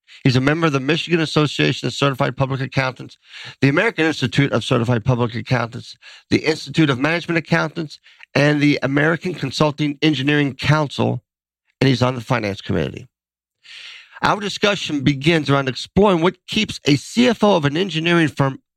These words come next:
up at night. If you're a financial leader in any profession, you'll recognize these issues that keep Ralph up at night. Before we get to the interview, Change Your Mindset is part of the C-Suite Radio family of podcasts.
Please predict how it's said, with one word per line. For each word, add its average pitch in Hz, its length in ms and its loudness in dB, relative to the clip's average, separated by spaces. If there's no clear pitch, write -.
up 190 180 2
at - 140 -2
night. 71 380 -8
If 156 120 2
you're 165 120 4
a - 20 0
financial 196 420 0
leader 196 240 4
in 151 80 0
any 202 140 -4
profession, 151 500 -2
you'll 170 160 4
recognize 151 540 -2
these 143 240 2
issues 156 420 0
that - 260 0
keep 151 300 0
Ralph 131 400 -2
up - 320 -4
at - 140 -2
night. 90 420 -6
Before 135 240 4
we 139 100 4
get 123 180 -2
to 117 80 -6
the 123 80 4
interview, 110 340 -2
Change 196 240 0
Your 180 100 4
Mindset 143 460 -2
is 117 120 -2
part 139 280 0
of 123 80 -2
the 120 100 -2
C-Suite 170 560 0
Radio 147 400 0
family 139 400 -4
of 120 160 -8
podcasts. - 680 -4